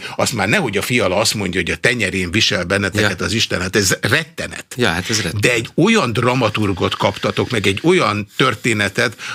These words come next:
Speaker 2: amit hát elképzelni se tudtok. Ha
Speaker 1: Ezt
Speaker 2: ez
Speaker 1: mondom.
Speaker 2: Hollywoodban van, akkor azt mondják, hogy milyen fantáziája van valakinek, de ez nem képzelet, ez a valóság.
Speaker 1: Ja, ja.
Speaker 2: Ráadásul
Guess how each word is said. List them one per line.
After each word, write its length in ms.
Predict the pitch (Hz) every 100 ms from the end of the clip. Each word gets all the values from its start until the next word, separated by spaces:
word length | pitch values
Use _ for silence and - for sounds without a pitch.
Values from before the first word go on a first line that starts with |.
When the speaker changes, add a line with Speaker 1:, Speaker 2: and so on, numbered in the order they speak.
| -
Speaker 2:
amit 280 | - 113 120
hát 220 | - 131 -
elképzelni 760 | 185 233 143 98 90 - 87 90
se 180 | -
tudtok. 360 | - 92 - 113
Ha 80 | -
Speaker 1:
Ezt 80 | 113
Speaker 2:
ez 60 |
Speaker 1:
mondom. 220 | 120 104 127
Speaker 2:
Hollywoodban 580 | 175 135 135 117 113
van, 160 | 110 160
akkor 220 | 135 139
azt 140 | 143 131
mondják, 300 | 120 113 110
hogy 300 | 113 - 151
milyen 240 | 156 131
fantáziája 920 | 107 147 180 123 - - 85 85 85
van 200 | 82 90
valakinek, 480 | - - - 104 104
de 120 | 98
ez 80 | 95
nem 260 | 98 190 151 - - _ _ _ - _
képzelet, 640 | - 120 95 98 117 127
ez 60 | 127
a 100 | 123
valóság. 680 | 104 190 92 92 - - 98
Speaker 1:
Ja, 160 | 113 113
ja. 140 | 90 87
Speaker 2:
Ráadásul 500 | 131 127 117 107